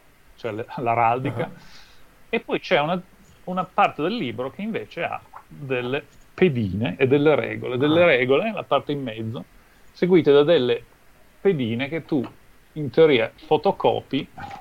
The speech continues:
Speaker 1: Faccio vedere. Oh, le pedine non ci sono già più in questo
Speaker 2: <laughs>
Speaker 1: Vediamo. No, ci sono
Speaker 2: Eccole.
Speaker 1: ancora. È una copia in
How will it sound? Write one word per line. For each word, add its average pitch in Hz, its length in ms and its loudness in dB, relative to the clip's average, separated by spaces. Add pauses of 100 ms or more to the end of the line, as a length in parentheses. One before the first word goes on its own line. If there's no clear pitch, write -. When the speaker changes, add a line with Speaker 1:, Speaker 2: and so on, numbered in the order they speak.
(280)
Speaker 1:
Faccio - 280 0
vedere. 120 240 -2 (760)
Oh, - 120 -14 (140)
le 131 80 4
pedine 147 320 0
non 123 120 0
ci 123 100 2
sono 139 180 2
già 127 120 0
più 113 180 2
in 147 80 2
questo 139 240 2
Speaker 2:
<laughs> 185 880 2 (340)
Speaker 1:
Vediamo. 117 500 0 (320)
No, 180 140 4
ci - 80 -8
sono 151 220 -4
Speaker 2:
Eccole. 113 420 -4
Speaker 1:
ancora. 101 140 -6
È 113 40 -6
una 113 140 -4
copia 131 380 0
in 139 160 -6